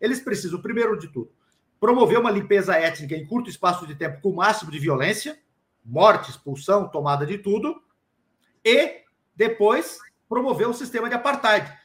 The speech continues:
porque nem mesmo a integral limpeza étnica da Palestina tomada em quarenta e oito, a parte dela, os setenta e seis a setenta e oito por cento tomados, nem dali eles conseguiram expulsar toda a população palestina. E é isso que faz com que ela seja, eu vou dar o número preciso agora também,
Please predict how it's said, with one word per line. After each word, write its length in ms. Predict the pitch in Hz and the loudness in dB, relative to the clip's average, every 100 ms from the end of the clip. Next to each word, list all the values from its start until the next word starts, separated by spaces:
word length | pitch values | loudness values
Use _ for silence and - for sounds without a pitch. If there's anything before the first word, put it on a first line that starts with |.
| _ _ | _ _
porque 280 | 180 220 226 | -6 -4 -4
nem 320 | 220 302 226 | -4 -4 -2
mesmo 320 | 196 180 160 | -2 -2 -6
a 40 | |
integral 480 | 170 170 143 185 254 | -8 -8 -4 -2 -2
limpeza 460 | 226 - 202 196 151 | -2 -4 -4 -2 -2
étnica 460 | 143 143 135 127 | -2 -4 -8 -12
da 100 | 131 | -12
Palestina 480 | 139 160 143 - 240 | -6 -6 -6 -8 -10
tomada 500 | 233 170 147 220 254 | -4 -4 0 -2 -2
em 40 | 185 | -6
quarenta 340 | 165 156 139 | -6 -4 -4
e 60 | 156 | -4
oito, 180 | 202 | -4
a 60 | - | -4
parte 300 | 143 143 135 | -4 -4 -4
dela, 200 | 139 143 | -8 -8
os 80 | 139 | -8
setenta 320 | 131 - 143 | -12 -12 -12
e 60 | 123 | -10
seis 260 | 170 160 139 - | -8 -8 -10 -10
a 80 | 143 | -12
setenta 340 | 139 143 135 | -12 -16 -10
e 40 | |
oito 160 | 123 123 | -10 -12
por 120 | _ | _
cento 180 | 127 127 | -20 -20
tomados, 440 | 120 156 220 135 - _ _ _ | -10 -4 -4 -4 -14 _ _ _
nem 180 | 190 294 | -6 -4
dali 220 | 277 220 | 0 0
eles 160 | 262 254 | -2 -8
conseguiram 320 | 240 190 240 | -12 -12 -12
expulsar 400 | 233 254 214 220 | -12 -12 -8 -6
toda 200 | 226 220 | -6 -8
a 20 | |
população 400 | 214 214 214 214 | -10 -6 -6 -6
palestina. 520 | 226 226 220 214 175 - _ _ | -8 -8 -8 -8 -8 -12 _ _
E 100 | 156 | -4
é 60 | 185 | -2
isso 200 | 226 240 | -2 -6
que 140 | 226 | -6
faz 220 | - 180 | -2 -2
com 80 | 185 | -2
que 80 | 160 | -4
ela 140 | 165 175 | -4 -2
seja, 360 | 214 233 220 | -2 -2 -4
eu 80 | 147 | -8
vou 120 | 143 | -4
dar 80 | 156 | -4
o 80 | 156 | -4
número 260 | 160 170 170 | -6 -8 -8
preciso 380 | 143 147 143 | -8 -8 -8
agora 240 | 127 139 147 | -4 -4 -4
também, 480 | 202 156 175 127 | -6 -4 -4 -6